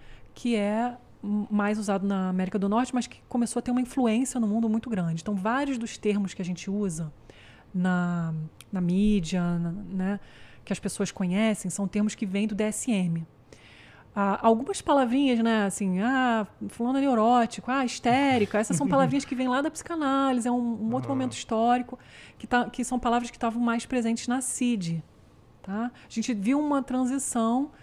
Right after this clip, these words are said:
Speaker 1: que agora tem muito a palavra transtorno, né, ansiedade, depressão,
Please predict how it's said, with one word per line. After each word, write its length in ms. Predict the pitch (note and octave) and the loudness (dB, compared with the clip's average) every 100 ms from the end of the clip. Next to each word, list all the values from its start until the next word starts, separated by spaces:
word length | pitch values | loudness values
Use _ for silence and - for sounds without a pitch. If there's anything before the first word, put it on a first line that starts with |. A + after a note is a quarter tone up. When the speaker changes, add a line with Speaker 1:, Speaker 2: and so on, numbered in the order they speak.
| - - | -20 -8
Speaker 1:
que 80 | - | -2
agora 360 | A#3 A3 A#3 | 2 4 4
tem 400 | - B3 A#3+ C4 - | 2 2 2 0 -4
muito 500 | - G#3 G#3+ A#3+ C#4+ - | -4 0 0 0 -4 -4
a 60 | - | -4
palavra 240 | G3+ F#3 | -2 -2
transtorno, 800 | G#3 A#3 - A3+ A#3+ A3 G3 F#3+ | -2 -4 0 4 6 6 4 2
né, 100 | G3+ | 2
ansiedade, 1200 | G#3 G#3 - G#3 A#3 G3 F3+ F#3 F#3 F3 D#3 E3 | 2 0 0 0 2 2 2 2 2 0 -2 -4
depressão, 960 | E3 - G#3+ - - F#3 F#3 F#3 F3+ | -4 -4 -4 -4 -4 0 2 0 0